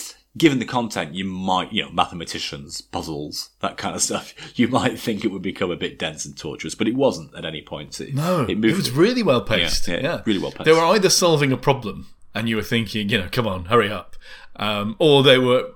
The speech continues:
Speaker 2: unve-, unveiling the plot in an
Speaker 1: Yes,
Speaker 2: exciting way.
Speaker 1: in actual fact, it could have done with maybe a little bit of downtime. But, so yeah, it moved on really nicely. Seven point five for me. Richard, what's your final score?
Speaker 2: The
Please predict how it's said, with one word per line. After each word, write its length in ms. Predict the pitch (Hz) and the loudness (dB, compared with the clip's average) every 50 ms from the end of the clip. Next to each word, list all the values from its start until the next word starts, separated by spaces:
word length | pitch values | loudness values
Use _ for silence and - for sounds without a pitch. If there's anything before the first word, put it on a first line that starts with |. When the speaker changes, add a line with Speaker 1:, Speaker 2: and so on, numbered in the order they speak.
| - - | -6 -4
Speaker 2:
unve-, 560 | 143 131 123 113 104 110 127 131 131 147 - | -2 -2 -2 -2 0 2 4 4 4 2 2
unveiling 600 | - 127 127 117 139 139 143 139 127 120 117 120 | 0 -2 2 4 6 6 6 6 4 4 2 2
the 80 | 113 101 | -2 -2
plot 440 | - - 143 127 95 - - - - - | -2 0 0 0 0 -2 -6 -14 -16 -12
in 180 | - 110 95 98 95 | -8 -6 -6 -4 0
an 80 | 101 | 4
Speaker 1:
Yes, 260 | 117 123 123 113 95 - | 6 6 8 6 6 4
Speaker 2:
exciting 300 | 104 - - 101 101 104 | 2 2 0 0 -2 0
way. 40 | - | 2
Speaker 1:
in 60 | 135 | 2
actual 260 | 151 170 160 - 160 | 4 4 4 2 2
fact, 220 | 131 - 101 92 101 | 2 2 0 0 0
it 60 | 101 | 0
could 100 | - 135 | 0 0
have 80 | 113 107 | 0 0
done 100 | 101 92 | -2 -4
with 120 | 90 85 | -4 -6
maybe 240 | 90 92 92 87 92 | -6 -6 -4 -4 -4
a 20 | |
little 360 | 90 95 101 127 135 135 131 | -4 0 0 0 2 2 0
bit 140 | 80 80 80 | -2 -2 -6
of 120 | 92 87 - | -8 -2 0
downtime. 580 | 107 107 131 185 196 - - 85 67 69 71 - - - - - - - _ | 2 2 2 0 -4 -6 -8 -8 -8 -10 -12 -16 -16 -20 -18 -18 -20 -14 _
But, 360 | - 107 104 95 - - - | 2 2 2 2 0 -2 0
so 140 | - - 143 | 2 4 4
yeah, 160 | 139 147 156 | 6 6 6
it 100 | 135 127 | 6 4
moved 220 | 131 156 170 147 135 | 4 4 4 6 4
on 140 | 123 107 107 | 4 4 6
really 180 | 143 180 151 | 6 6 6
nicely. 320 | 107 90 82 - - 95 - | 4 0 -2 -4 -4 -2 2
Seven 220 | - 180 190 147 | 2 2 2 2
point 180 | 131 113 98 - | 0 -2 -2 0
five 240 | - 95 87 82 | -2 -2 -2 -2
for 60 | - 90 | -4 -6
me. 100 | 92 101 | -4 -4
Richard, 280 | 127 131 131 131 120 | -4 -4 -4 -4 -4
what's 200 | 131 117 - - | -4 -4 -4 -2
your 140 | 127 123 120 | -2 -2 -2
final 260 | - - 113 113 110 | -2 -2 -2 -2 -4
score? 360 | 110 - - 139 131 131 - _ - - _ _ _ _ _ _ _ _ _ _ _ _ _ _ _ _ _ _ _ _ _ _ _ _ _ _ _ _ _ _ - - - - - _ _ | -6 -8 -8 -10 -10 -12 -14 _ -20 -20 _ _ _ _ _ _ _ _ _ _ _ _ _ _ _ _ _ _ _ _ _ _ _ _ _ _ _ _ _ _ -20 -20 -20 -20 -20 _ _
Speaker 2:
The 200 | 135 165 190 - | -8 -8 -8 -4